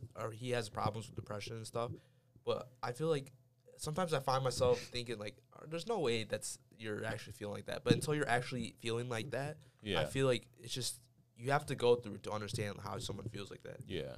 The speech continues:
Speaker 2: It, it,
Speaker 1: It
Speaker 2: it's hard to associate and understand it unless you've gone through
Speaker 1: Unless,
Speaker 2: it.
Speaker 1: unless you're going through it or you're, you've gone through it.
Speaker 2: Yeah, you can have sympathy. Like, you can be like, "Oh, I'm so sorry that's happening."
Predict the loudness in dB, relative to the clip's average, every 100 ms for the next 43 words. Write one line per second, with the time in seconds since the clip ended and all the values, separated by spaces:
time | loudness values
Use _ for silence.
0 | -2 2 6 6 4 2 2 8 10 10
1 | 8 4 6 6 6 6 6 6 4 2
2 | 2 2 2 2 4 4 4 4 2 2
3 | -4 -2 0 2 4 2 -2 -6 -2 -2
4 | -2 0 2 2 0 -2 -2 -2 -6 -10
5 | -12 -8 -4 -4 -4 -12 -12 0 4 4
6 | 10 10 12 8 6 6 4 0 -2 -2
7 | -4 2 2 4 -2 0 4 4 6 4
8 | 2 -2 0 0 0 -4 -2 -2 -2 -6
9 | -8